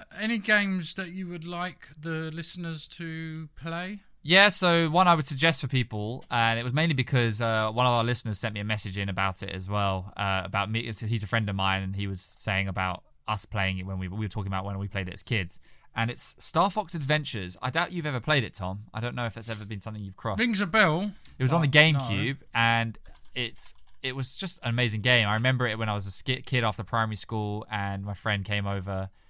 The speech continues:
Speaker 2: uh, and played it. He had the GameCube. I didn't have it at this point. He brought it over, set it all up, and loaded Star Fox Adventures. And within about a month, I had to nag my mum to get me a GameCube. I couldn't wait any longer because I
Speaker 1: Did you get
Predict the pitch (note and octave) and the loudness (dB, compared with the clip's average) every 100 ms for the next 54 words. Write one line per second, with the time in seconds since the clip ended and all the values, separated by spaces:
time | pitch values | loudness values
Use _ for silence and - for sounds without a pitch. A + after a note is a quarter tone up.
0 | - - _ - G2+ G2 F#2+ F#2+ - G2+ | -20 -20 _ -10 -6 -2 -2 -4 -6 -6
1 | F#2+ F#2 G2 G#2 F#2+ F#2 - - G#2+ G2+ | -4 -4 -2 -2 -2 -4 -10 -6 -2 0
2 | G#2 F2+ G#2 G#2 - F#2+ F#2 F2+ G2+ F#2+ | -2 0 -2 -2 -4 -6 -6 -4 -4 -4
3 | F2+ F#2 F#2+ F2 F#2+ F#2+ G2+ F#2+ G2 F#2+ | -10 -14 -10 -8 -6 -4 -4 -4 -6 -6
4 | - G#2+ G2 G2 G2 - G2 G2+ F#2+ F2+ | -4 -4 -4 -4 -4 -4 -4 -4 -4 -6
5 | - G#2 F#2 F#2+ F#2+ F#2+ F#2 F#2 G2 - | -4 -6 -6 -12 -8 -8 -8 -12 -14 -18
6 | - - G#2 A2 A#2 B2 G#2+ G2 G#2 G#2+ | -20 -8 -2 0 2 2 4 2 2 0
7 | F2+ - F2+ F#2 F#2+ F#2+ F2 D#2+ - F#2+ | 0 -6 -6 -6 -4 -2 -2 -4 -8 -8
8 | F2+ E2+ F2 - F2+ E2+ E2+ E2 E2 E2+ | -6 -6 -10 -12 -12 -10 -12 -12 -14 -16
9 | E2+ - G#2 E2+ E2 F2+ F#2+ G2 - - | -12 -8 -6 -8 -10 -12 -12 -12 -14 -16
10 | G#2 G#2 F#2+ F#2+ | -10 -8 -6 -6